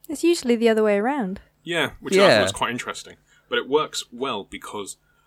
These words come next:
Speaker 2: a lot of the present day things are, like, set in a cabin out in the snow, 'cause obviously it's all, like, Canadian and that kind of.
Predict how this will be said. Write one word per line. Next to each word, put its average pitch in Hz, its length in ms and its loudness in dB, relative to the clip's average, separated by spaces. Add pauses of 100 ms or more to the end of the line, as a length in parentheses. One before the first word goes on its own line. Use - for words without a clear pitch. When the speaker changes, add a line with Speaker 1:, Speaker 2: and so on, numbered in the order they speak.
Speaker 2:
a 104 40 -6
lot 135 200 0
of 117 200 -14
the 104 480 -6 (200)
present 110 380 -8
day 107 240 -4
things 85 420 -18 (160)
are, 90 140 -4
like, 95 200 -4
set - 320 -6
in 101 180 -8 (100)
a - 60 -10
cabin 101 560 -6 (400)
out 98 180 -4
in 98 80 -10
the 98 80 -10
snow, 110 360 -4
'cause - 180 -12
obviously 107 220 -10
it's - 100 -10
all, 104 160 -6
like, 90 140 -14 (300)
Canadian 180 520 -12
and 180 80 -16
that - 140 -10
kind - 220 -14
of. - 200 -20